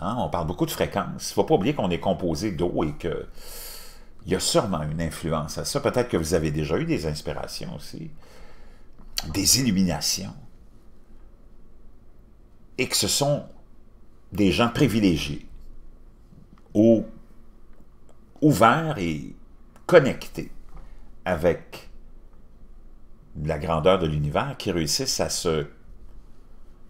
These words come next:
brancher, comme on dit, et reçoivent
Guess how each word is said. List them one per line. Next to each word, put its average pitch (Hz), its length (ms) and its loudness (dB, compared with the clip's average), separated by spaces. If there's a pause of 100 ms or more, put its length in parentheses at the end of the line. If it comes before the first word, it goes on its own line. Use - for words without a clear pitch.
brancher, 107 560 6
comme - 200 2
on 73 160 -2
dit, 175 300 -2
et 98 80 4
reçoivent - 800 -2